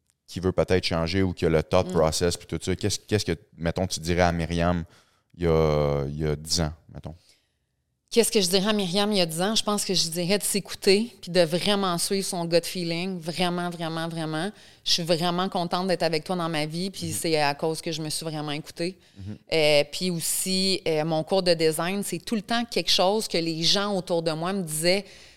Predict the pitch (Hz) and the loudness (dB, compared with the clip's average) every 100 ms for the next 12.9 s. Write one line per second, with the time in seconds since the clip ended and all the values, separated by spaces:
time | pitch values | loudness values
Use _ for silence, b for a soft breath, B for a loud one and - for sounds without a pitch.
0 | B - 240 202 233 277 302 247 190 170 | B -2 0 4 4 4 2 -2 -4 -6
1 | - 254 240 233 269 247 b _ - - | 2 2 4 4 2 -2 b _ -8 -4
2 | 165 175 165 156 151 147 - - - _ | -4 -4 -6 -4 -6 -6 -14 -18 -20 _
3 | b b b b b - 175 156 151 156 | b b b b b 0 2 2 0 -4
4 | - 196 175 156 147 - 165 151 156 156 | 0 4 4 2 -2 -2 -2 -2 -4 -4
5 | 156 156 160 190 180 160 156 151 165 - | -4 -4 -4 -4 -2 -2 -2 -2 -4 -4
6 | - 185 180 190 170 175 - 156 - 175 | -2 -2 0 -2 -2 -4 -2 -4 -2 -4
7 | - 214 190 180 202 170 175 - 180 160 | -2 -2 0 -2 -2 -4 -4 -4 -4 -4
8 | 165 196 175 - B B B _ - 160 | -4 -4 -4 -6 B B B _ -4 -4
9 | 202 190 185 160 160 196 185 151 165 208 | 0 2 2 2 0 0 0 -2 0 -2
10 | 190 165 165 151 - 190 180 190 170 156 | -2 -2 -2 -2 0 0 0 -4 -4 -4
11 | 185 180 170 - 190 180 160 156 185 180 | -4 -4 -2 0 0 0 -2 -4 -6 -6
12 | - 156 - 170 151 143 160 170 | -4 -2 -2 -4 -6 -8 -6 -6